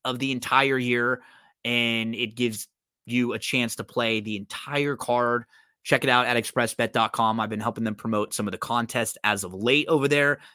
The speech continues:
and this is one of the biggest ones of the year. So, uh, yeah, they're projecting with a hundred and fifty entries. That's a hundred and fifty thousand in cash prizes, Barry. That's four N H C seats for next year with the full package.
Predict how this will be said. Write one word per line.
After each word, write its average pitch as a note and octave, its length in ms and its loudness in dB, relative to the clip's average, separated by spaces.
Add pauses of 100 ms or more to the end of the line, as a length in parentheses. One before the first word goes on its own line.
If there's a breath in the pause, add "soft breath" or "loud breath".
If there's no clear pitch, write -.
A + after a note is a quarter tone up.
and G#2+ 80 -6
this A#2+ 120 -2
is A2+ 100 -4
one A2+ 120 -2
of A2 40 -2
the G#2+ 80 -2
biggest G#2 320 -2
ones G2+ 360 -4 (380 loud breath)
of A2+ 200 2
the G#2+ 80 0
year. G#2 420 2 (300 soft breath)
So, G#2 380 2
uh, F#2+ 300 0 (360)
yeah, A#2+ 340 4
they're C3+ 360 4
projecting F3 840 2
with B2+ 200 0
a - 40 0
hundred F#3 300 4
and G#3 100 -2
fifty F3+ 400 2
entries. D#3 600 0 (320)
That's C#3+ 280 6
a B2 60 -4
hundred F#3 300 4
and E3 80 -4
fifty E3 340 0
thousand C#3+ 480 4
in C#3+ 140 -4
cash C#3 320 4
prizes, D#3 440 2
Barry. D3+ 480 0
That's B2+ 180 -2
four D#3 540 2
N C#3+ 140 2
H C3 240 -2
C C#3 200 -4
seats - 440 -4
for B2 200 -2
next B2 360 -4
year E3 320 0 (220 loud breath)
with C3+ 160 -2
the B2+ 80 0
full B2+ 240 -2
package. D#3 640 4